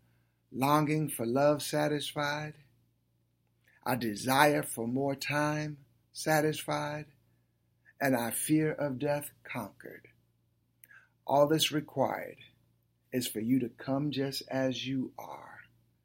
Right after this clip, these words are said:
and give your life to Christ, because all of these things happen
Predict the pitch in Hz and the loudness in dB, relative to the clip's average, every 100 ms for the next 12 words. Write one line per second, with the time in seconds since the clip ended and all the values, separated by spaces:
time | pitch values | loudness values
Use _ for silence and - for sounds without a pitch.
0 | _ _ - - 127 104 101 135 143 131 | _ _ -12 -6 -4 -6 -6 0 0 2
1 | 127 131 131 110 95 - - - 120 - | 2 2 2 0 -6 -8 -12 -12 -12 -12
2 | - - - - - - _ _ _ _ | -12 -10 -12 -14 -18 -18 _ _ _ _
3 | _ _ 127 123 120 104 - - 127 147 | _ _ -6 -4 -4 -6 -10 -4 2 4
4 | 156 127 139 139 139 - 120 110 - - | 2 0 0 2 0 -4 -6 -6 -10 -12
5 | - - - - 214 - - - - | -14 -14 -8 -2 -2 -4 -14 -16 -18